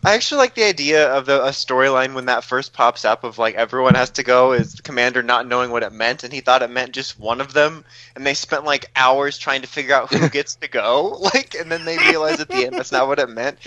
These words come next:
Speaker 1: That seems like something he would do, honestly.
Speaker 2: Well, yes, because he's special. But, um,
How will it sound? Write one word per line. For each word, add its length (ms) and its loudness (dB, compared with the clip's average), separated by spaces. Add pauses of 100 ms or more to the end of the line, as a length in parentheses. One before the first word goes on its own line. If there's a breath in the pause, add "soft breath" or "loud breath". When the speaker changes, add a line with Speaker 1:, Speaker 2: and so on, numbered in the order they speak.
(120)
Speaker 1:
That 260 4
seems 300 -6
like 140 2
something 320 -2
he 120 -10
would 220 -6
do, 260 -2
honestly. 680 -4 (580)
Speaker 2:
Well, 220 6
yes, 340 4
because 380 -6
he's 180 -12
special. 480 -2 (680 soft breath)
But, 220 -2
um, 460 0